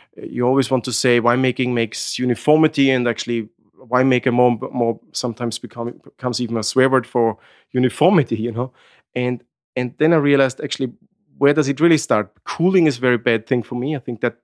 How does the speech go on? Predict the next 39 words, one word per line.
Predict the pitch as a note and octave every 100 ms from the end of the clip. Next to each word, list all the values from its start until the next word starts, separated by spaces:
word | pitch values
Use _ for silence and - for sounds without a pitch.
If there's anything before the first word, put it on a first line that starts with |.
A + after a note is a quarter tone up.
| A#2+
really | B2
causes | A2 - A2+ - A#2+ - - _ _ _ - - - - - - _ _ _ _ _
flavors | _ C3+ B2+ C3 B2+
which | B2+ - -
are | C#3+ B2+ A#2+
everywhere | C#3+ C3 C3 B2
in | A#2+
the | A2+
world. | B2+ F3 -
But | F3+ - _ _ -
on |
the | C3
other | D3+
hand, | C#3+ C3+ B2+ -
is | C#3+ -
winemaking | C3 C3 B2+ C3 C3
also | B2 A#2+ - C3 B2
if | B2+ -
you | A#2+ - -
help | - D3+ E3
temperature, | - A2 F#2+ G#2+ -
you | F#2 F#2+
know, | G#2+
and | G#2
I | G#2
think | - A#2
that's | A#2 A#2 -
the | B2
important. | A2 - A#2 G2+ - -
Yeast | - C3+ D#3 -
should | - C3
feel | - B2 A2
well. | A2 G#2 F#2
Why | A#2 C#3 A2+ _ _ _ _
do | D3
you | C#3+
feel | D3+ C#3
well | C3 C#3+
with, | C3+ B2+ -